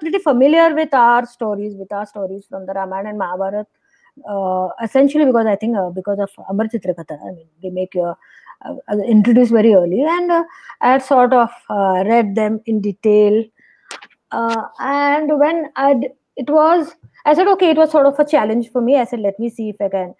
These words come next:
actually deal with mythology," you know, in the sense, uh, though mythology, I think, is a very wrong word to use. Uh, a story is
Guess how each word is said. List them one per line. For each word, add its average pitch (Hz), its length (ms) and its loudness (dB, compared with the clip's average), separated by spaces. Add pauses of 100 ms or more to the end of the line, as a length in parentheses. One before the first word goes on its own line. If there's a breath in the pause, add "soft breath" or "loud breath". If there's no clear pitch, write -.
(320)
actually 233 380 -2
deal 233 280 2
with 208 160 -4
mythology," 190 520 -4 (140)
you 175 60 -12
know, 277 160 -4
in 220 120 -6
the 196 80 -8
sense, 190 420 -8
uh, 165 220 -14 (160)
though 202 160 -8
mythology, 196 480 -4
I 190 40 0
think, 202 160 -8
is 190 80 -8
a 208 60 -2
very 202 200 0
wrong 190 320 2
word 185 260 0
to 190 60 -6
use. 185 260 -6 (420 loud breath)
Uh, - 160 -4
a 311 80 2
story 320 440 2
is - 380 -4